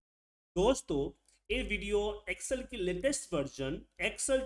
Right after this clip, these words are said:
two thousand ट्वेंटी वन का है। जी हाँ, latest। अभी दो हज़ार बाईस के अंदर जो सबसे latest Excel है Office three सिक्सटी फ़ाइव के अंदर, हम उसी चीज़ पे discuss करेंगे।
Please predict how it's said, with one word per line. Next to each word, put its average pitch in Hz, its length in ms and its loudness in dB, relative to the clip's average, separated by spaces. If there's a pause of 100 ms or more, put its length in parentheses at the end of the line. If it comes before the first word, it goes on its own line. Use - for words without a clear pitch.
two 220 140 -10
thousand 185 540 0
ट्वेंटी 196 340 -4
वन 151 280 0
का 147 160 0
है। 113 360 -2
जी 226 140 -2
हाँ, 170 120 4
latest। 165 520 2 (240)
अभी 165 160 4
दो 180 300 4
हज़ार 185 240 4
बाईस 170 460 2
के - 140 -2
अंदर 147 280 4
जो 156 180 0
सबसे 214 380 0
latest 190 400 2
Excel 156 440 -2
है 143 220 0
Office 156 420 0
three 160 140 2
सिक्सटी 160 300 -2
फ़ाइव 135 360 0
के 160 80 2
अंदर, 160 540 0 (340)
हम 190 140 6
उसी 202 280 4
चीज़ 185 300 -2
पे 190 140 4
discuss 143 520 4
करेंगे। 113 420 0